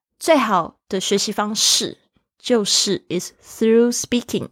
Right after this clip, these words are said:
要注意一下你们的 through 的发音，T H这个发音不是很好发，它是轻轻咬住舌尖发出了这个气音，through，它的这个G H，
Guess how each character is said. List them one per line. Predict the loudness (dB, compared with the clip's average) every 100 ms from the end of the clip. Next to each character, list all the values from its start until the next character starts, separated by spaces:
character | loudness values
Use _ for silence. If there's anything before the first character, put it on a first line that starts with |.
| _
要 | -10
注 | -6 -4
意 |
一 |
下 | -2 -2
你 | -2
们 | -4
的 | -4 -6
through | 0 4 6 4
的 | 0 -2
发 | 2 2
音 | 2 -2 -4
，T | 0 0
H | 2 0 -2 -6 -18 -16 -18 -10
这 | 0
个 | 0
发 | 2 0 0
音 | -2
不 |
是 | -2 -2
很 | -2
好 | -2 -4
发， | 0 2 2 0
它 | -2
是 | -2
轻 | -2 -2
轻 | 0 -2
咬 | -2
住 | -2 -4
舌 | -2 -2 0
尖 | 2 4
发 | 2 2
出 | 0
了 | -2
这 | 0
个 | -4
气 | -2 -2 -2 0
音， | 0 -2 _ _ _ -12 -10 -10 -16 _ _ _ _ _
through， | -4 4 6 8 4 2 -6 _ _ _
它 | -2 2
的 | 2
这 | 0 -2
个 | -2
G | -2 -2 2
H， | 2 2 -2 -2